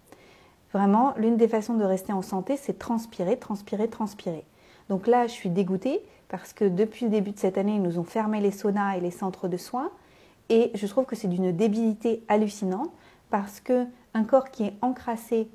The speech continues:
et qui a encore plein de ses déchets parce qu'il n'a pas pu se défaire de ses déchets, il va plus facilement garder un virus.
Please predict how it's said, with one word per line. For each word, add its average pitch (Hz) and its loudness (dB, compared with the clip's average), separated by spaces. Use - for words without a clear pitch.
et 202 -6
qui - -8
a 190 0
encore 196 -2
plein 269 2
de 247 -2
ses 240 0
déchets 220 2
parce - -14
qu'il 190 -6
n'a 180 0
pas 190 0
pu 220 -6
se 214 -6
défaire 185 -2
de 175 -2
ses 180 -6
déchets, 185 -6
il 190 -2
va 175 2
plus 302 2
facilement 233 0
garder 240 2
un 220 0
virus. 180 -4